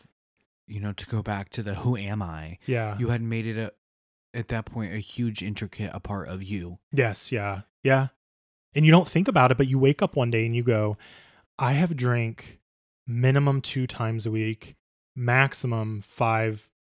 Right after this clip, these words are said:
Speaker 2: to six,
Speaker 1: Seven.
Speaker 2: maybe seven
Speaker 1: Yeah, I mean, be
Speaker 2: times a
Speaker 1: honest, we,
Speaker 2: week."
Speaker 1: we know how, how many people even listening to this, and there's
Speaker 2: Yeah.
Speaker 1: no judgment
Speaker 2: None, none,
Speaker 1: whatsoever.
Speaker 2: yeah,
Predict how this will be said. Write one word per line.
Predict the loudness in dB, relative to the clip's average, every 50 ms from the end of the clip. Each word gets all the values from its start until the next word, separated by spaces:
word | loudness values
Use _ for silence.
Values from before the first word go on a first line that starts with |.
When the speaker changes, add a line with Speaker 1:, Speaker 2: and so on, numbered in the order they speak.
| _ _ -6
Speaker 2:
to | -4 0
six, | 2 2 4 4 4
Speaker 1:
Seven. | 2 2 0 0
Speaker 2:
maybe | 0 0 -2 -2 -2
seven | 0 0 2 2 2 2 0 -2 -4 -8 -2
Speaker 1:
Yeah, | 2 2 4 4 4
I | 4 4
mean, | 4 4 4 4 2 0
be | -2 0
Speaker 2:
times | 2 4 6 6 6 6 6
a | 6
Speaker 1:
honest, | 6
we, | 6 4 4
Speaker 2:
week." | 2 -2 -6 -14 -18 _ _ 0
Speaker 1:
we | 2 4
know | 4 4
how, | 2 0 -4 -10 _ -8 -4
how | -2 0 2
many | 2 2 2 2
people | 0 0 -4 -6 -2 -2 0 0
even | 0 0 0 0
listening | -2 -2 -4 -4 -4 -4
to | -4 -4
this, | -2 -2 -2 -2 -2
and | -2 0
there's | 2 2 2
Speaker 2:
Yeah. | 2 2
Speaker 1:
no | 2 4 4 2
judgment | 2 0 -2 -4 -4 -6 -8 -8 -8 -10 -14 -20 -20 -20 _ _
Speaker 2:
None, | 2 4 6 8 10 10 10 10
none, | 10
Speaker 1:
whatsoever. | 10 10 8 4 0 -2 0 2 4 4 4 4 2 2 0 0
Speaker 2:
yeah, | 0 0 -2 -4 -8